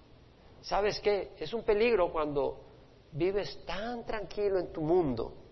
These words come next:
Y espero que cuando tú vengas acá a la iglesia, la, la palabra te zamaquee un rato, y te despierte, y te mueva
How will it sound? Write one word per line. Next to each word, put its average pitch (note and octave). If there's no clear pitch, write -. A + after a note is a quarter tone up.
Y B2+
espero F#3+
que F3
cuando C3+
tú E3+
vengas F3+
acá D#3+
a -
la E3+
iglesia, D#3
la, A#2+
la G2
palabra C#3+
te A2
zamaquee G2+
un G#2+
rato, G#2+
y B2
te B2
despierte, D3
y A#2
te A2+
mueva C#3